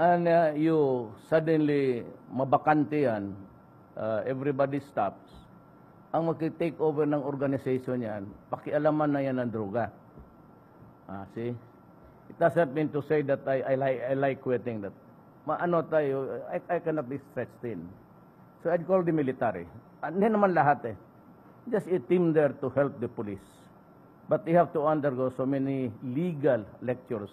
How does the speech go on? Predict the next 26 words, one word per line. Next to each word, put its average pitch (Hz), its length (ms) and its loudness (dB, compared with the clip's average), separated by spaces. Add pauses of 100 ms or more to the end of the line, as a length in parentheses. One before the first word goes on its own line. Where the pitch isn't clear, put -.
about 101 320 -6 (540)
the 120 100 0
law 139 360 6
on 127 280 -4
arrest 120 440 -4
and 98 400 -8 (400)
seizure, 131 480 -2 (880)
then 123 280 -2
the 113 340 -4 (120)
delivery 131 500 0
of 123 180 -6
persons 123 580 -2
to 117 100 -4
the 110 140 -8
judicial 113 460 -6
authorities, 120 520 -4
the 95 80 -12
number 110 240 -4
of 120 160 -2
hours, 131 380 2 (920)
uh, 107 500 -4 (120)
how 131 280 2
to 120 300 -4 (400)
get, 135 200 0 (100)
uh, 110 180 -2 (1700)
a 101 540 -6